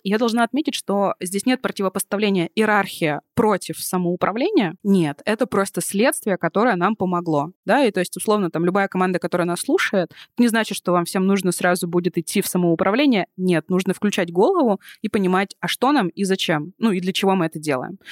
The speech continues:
Вот, и нам нужно было это просто для того, чтобы мы могли переваривать рост. И у нас в тот момент был выбор. Мы могли нанять кучу middle менеджмента, но не факт, что это те люди,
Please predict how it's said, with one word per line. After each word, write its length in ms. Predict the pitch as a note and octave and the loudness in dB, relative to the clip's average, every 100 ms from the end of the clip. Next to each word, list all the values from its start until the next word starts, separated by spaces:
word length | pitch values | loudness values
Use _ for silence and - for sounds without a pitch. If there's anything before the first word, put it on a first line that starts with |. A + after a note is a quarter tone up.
| - - | -16 -2
Вот, 160 | E3+ D#3+ | -2 0
и 40 | |
нам 140 | A3 | 2
нужно 240 | D#4 D4+ A#3+ | 4 2 2
было 200 | B3 C4 | 4 2
это 120 | G#3 | 2
просто 240 | A3+ C4 | -2 -2
для 120 | F#3+ F3+ | -4 -2
того, 180 | F3 | 0
чтобы 240 | A3+ - E3+ | 0 -2 -2
мы 80 | F#3 | 0
могли 260 | D#3+ E3 | 0 -2
переваривать 580 | E3+ D#3+ D3+ E3 D3+ D3+ | -2 -2 0 0 0 -2
рост. 300 | C#3+ B2 - _ | -4 -4 -6 _
И 60 | D#3+ | 0
у 40 | |
нас 160 | F#3+ A3+ | 0 0
в 40 | |
тот 120 | B3 | -2
момент 260 | A3 A3+ G3+ | 0 0 2
был 120 | G3+ | 2
выбор. 320 | G#3+ G3 D3 - | 2 2 -2 -2
Мы 100 | F3+ | -2
могли 520 | E3+ F#3 G3 F3+ D#3 | 0 0 0 0 0
нанять 340 | F3 F3+ F#3 - | 0 2 0 0
кучу 360 | A3+ A3 F#3 | -2 0 2
middle 260 | F#3 F3+ F3 | 2 2 2
менеджмента, 720 | F#3 G4 C4+ G3+ E3+ - - _ - | 2 4 4 2 0 -4 -10 _ -2
но 180 | F3+ D#4 | 2 4
не 160 | D4+ | 4
факт, 440 | D#4 - C#4 C4+ - | 2 2 2 2 -4
что 220 | - F3 | -2 0
это 220 | G3+ E3+ | 0 -2
те 200 | - F#3 | 0 0
люди, 540 | F3+ B3+ C#4+ G#3 D#3+ | 4 4 4 0 -4